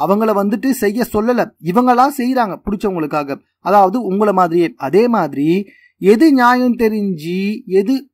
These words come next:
கரெக்ட்னு தெரிஞ்சா உங்களுக்கு எல்லாமே புரிஞ்சிடும். அது தெரியாம நீங்க பேசிட்டு இருந்தீங்கன்னா இப்படிதான் பேசுவீங்க" அப்படின்ற மாதிரிலாம் வந்துட்டு நிறைய பிரியங்கா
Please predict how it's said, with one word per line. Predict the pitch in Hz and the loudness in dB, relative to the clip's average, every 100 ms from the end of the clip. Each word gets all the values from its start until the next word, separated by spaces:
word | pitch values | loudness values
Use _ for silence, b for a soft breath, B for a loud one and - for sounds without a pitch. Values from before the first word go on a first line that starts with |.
| - | -2
கரெக்ட்னு | 190 214 175 247 220 | -2 -2 -4 -4 0
தெரிஞ்சா | 190 170 151 143 151 170 180 | -2 -2 -4 -2 2 4 2
உங்களுக்கு | - 185 180 175 | 0 -2 -2 0
எல்லாமே | 175 180 196 | 0 0 0
புரிஞ்சிடும். | 165 208 208 185 131 _ _ _ | -2 -2 0 -2 -4 _ _ _
அது | 151 156 147 | -4 -4 0
தெரியாம | 220 269 285 285 | 2 4 4 4
நீங்க | 269 220 | 0 0
பேசிட்டு | 180 202 196 170 | 0 -2 -4 -8
இருந்தீங்கன்னா | 175 165 160 196 | -6 -4 -2 -4
இப்படிதான் | 165 165 196 180 | -4 -2 0 0
பேசுவீங்க" | 185 190 170 | -4 -4 -2
அப்படின்ற | 160 151 196 190 | -2 -2 -2 -2
மாதிரிலாம் | 185 185 233 208 | -2 -4 -2 -2
வந்துட்டு | 190 214 143 139 | -4 -8 -10 -8
நிறைய | 147 170 254 311 277 190 - | -6 -4 -2 2 2 2 0
பிரியங்கா | 220 226 202 | -4 -2 -4